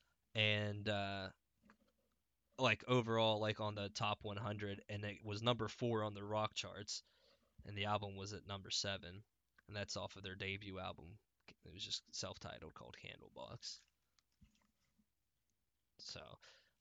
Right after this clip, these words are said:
I mean, so you had all these albums and these songs especially that are about Andrew Wood.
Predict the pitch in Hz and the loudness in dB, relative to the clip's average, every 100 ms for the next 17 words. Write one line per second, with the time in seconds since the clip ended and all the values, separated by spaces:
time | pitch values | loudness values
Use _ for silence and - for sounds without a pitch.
0 | - 104 95 110 123 156 131 135 117 101 | -6 -2 0 2 4 6 6 6 4 4
1 | 107 104 95 95 92 - 98 98 95 - | 2 0 -6 -6 -2 0 0 -2 -6 -4
2 | 95 95 95 95 101 110 _ _ _ _ | -2 -2 -2 -2 -4 -6 _ _ _ _
3 | 95 95 95 92 92 92 92 95 92 95 | 0 0 0 -2 0 0 -2 -4 -8 -6
4 | 92 95 | -4 -4